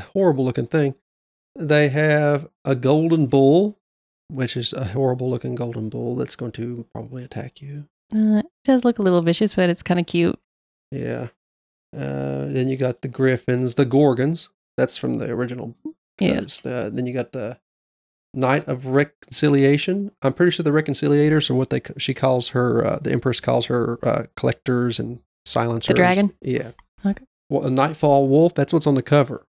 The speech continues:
Speaker 1: It's a massive giant wolf
Speaker 2: That
Speaker 1: with two
Speaker 2: tiger looking
Speaker 1: heads.
Speaker 2: thing?
Speaker 1: Yeah. No, no, no, no. Look at what it's
Speaker 2: Oh,
Speaker 1: called.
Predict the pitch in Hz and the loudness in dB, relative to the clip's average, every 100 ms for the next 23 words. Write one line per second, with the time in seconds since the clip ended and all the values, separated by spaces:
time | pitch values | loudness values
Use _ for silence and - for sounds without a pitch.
0 | - 135 120 120 113 120 127 117 120 113 | -20 -10 -4 -2 0 2 0 0 -4 -6
1 | _ _ _ _ - 131 120 120 135 113 | _ _ _ _ -4 0 0 0 -2 -2
2 | 123 120 110 190 - - 190 233 247 247 | 0 0 0 -2 -2 2 4 6 6 6
3 | 262 262 277 277 131 120 110 120 _ - | 6 6 6 4 0 -2 -4 -8 _ -4
4 | 190 120 139 143 123 127 151 139 160 202 | -2 -2 -2 -2 -2 -2 0 2 4 4
5 | 190 - | 4 0